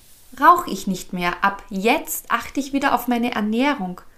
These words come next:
Ich bin jetzt bereit, Veränderung einzuladen und wird daraufhin mehr Geld haben, werd daraufhin dieses Haus bauen, werd daraufhin quasi dann auswandern." Warum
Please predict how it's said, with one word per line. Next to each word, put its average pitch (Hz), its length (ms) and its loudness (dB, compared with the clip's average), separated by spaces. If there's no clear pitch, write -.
Ich - 140 -6
bin 220 200 4
jetzt 254 480 2
bereit, 247 400 2
Veränderung 240 540 2
einzuladen 196 760 2
und 262 300 2
wird 254 300 2
daraufhin 240 840 2
mehr 196 460 0
Geld 190 440 0
haben, 180 380 -4
werd 196 320 -2
daraufhin 220 800 4
dieses 214 400 0
Haus 175 340 2
bauen, 180 420 -2
werd 220 280 -2
daraufhin 240 840 0
quasi 196 360 0
dann 180 280 -6
auswandern." 170 840 -4
Warum 214 540 4